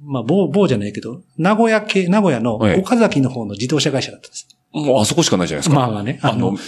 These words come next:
Speaker 2: あれですよね。あれがこう、み-、三つついてるとこですよね。
Speaker 1: そうそうそう。
Speaker 2: はいはい。
Speaker 1: で、そこチームあるじゃないですか。
Speaker 2: ありますね。
Speaker 1: まあ。
Speaker 2: それでも埼玉じゃないですか。
Speaker 1: うん。だけど、
Speaker 2: ええ。
Speaker 1: その時東京にチームなかったんですよ。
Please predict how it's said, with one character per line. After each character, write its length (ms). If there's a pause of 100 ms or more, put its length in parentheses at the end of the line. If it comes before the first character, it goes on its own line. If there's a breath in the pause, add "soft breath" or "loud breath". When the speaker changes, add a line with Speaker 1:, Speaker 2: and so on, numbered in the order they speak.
Speaker 2:
あ 100
れ 80
で 60
す 80
よ 60
ね。 100
あ 80
れ 80
が 80
こ 140
う、 40
み-、 240
三 120
つ 100
つ 80
い 20
て 60
る 20
と 60
こ 80
で 40
す 80
よ 60
ね。 60
Speaker 1:
そ 60
う 20
そ 40
う 0
そ 60
う。 40
Speaker 2:
は 60
い 40
は 20
い。 20
Speaker 1:
で、 120
そ 100
こ 100
チ 140
ー 40
ム 80
あ 20
る 60
じ 40
ゃ 20
な 40
い 40
で 40
す 60
か。 100
Speaker 2:
あ 40
り 60
ま 80
す 120
ね。 200 (300)
Speaker 1:
ま 140
あ。 40
Speaker 2:
そ 120
れ 60
で 60
も 80
埼 160
玉 160
じ 60
ゃ 20
な 40
い 20
で 40
す 60
か。 60 (800)
Speaker 1:
う 80
ん。 380
だ 140
け 100
ど、 280
Speaker 2:
え 200
え。 60
Speaker 1:
そ 200
の 120
時 260
東 240
京 180
に 140
チ 160
ー 20
ム 80
な 120
か 80
っ 60
た 100
ん 20
で 60
す 80
よ。 100